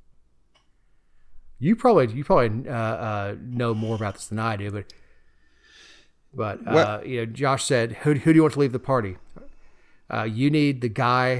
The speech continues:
Speaker 1: who fights back. I'll fight back for uniting our party. I'll fight back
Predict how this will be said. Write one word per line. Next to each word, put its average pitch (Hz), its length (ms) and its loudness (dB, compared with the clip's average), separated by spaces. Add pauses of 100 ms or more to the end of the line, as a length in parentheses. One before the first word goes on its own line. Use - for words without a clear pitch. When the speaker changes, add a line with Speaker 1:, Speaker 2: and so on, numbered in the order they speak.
(120)
Speaker 1:
who 110 180 -4
fights 117 420 -4
back. 98 500 -8 (340)
I'll 123 200 2
fight 123 360 -2
back 123 360 -2 (300)
for 110 120 -6
uniting 123 520 0
our 117 100 0
party. 113 440 -2
I'll 127 200 0
fight 123 360 -2
back 117 260 -2